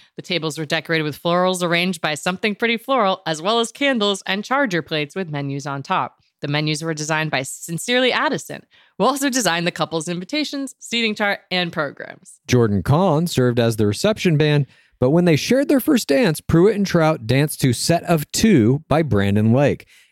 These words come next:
Speaker 2: Guests were also treated to an assortment of food, including beef tenderloin and herb roasted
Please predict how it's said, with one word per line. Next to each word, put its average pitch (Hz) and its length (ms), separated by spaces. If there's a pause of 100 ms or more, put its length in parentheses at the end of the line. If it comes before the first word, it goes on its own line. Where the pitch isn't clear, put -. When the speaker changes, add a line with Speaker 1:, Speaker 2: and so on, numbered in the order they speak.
(100)
Speaker 2:
Guests - 260
were 131 160
also 185 380
treated 147 400
to 165 140
an 180 80
assortment 208 440
of 202 80
food, 180 360
including 135 440
beef 127 280
tenderloin 151 640
and 104 220
herb 214 280
roasted 208 560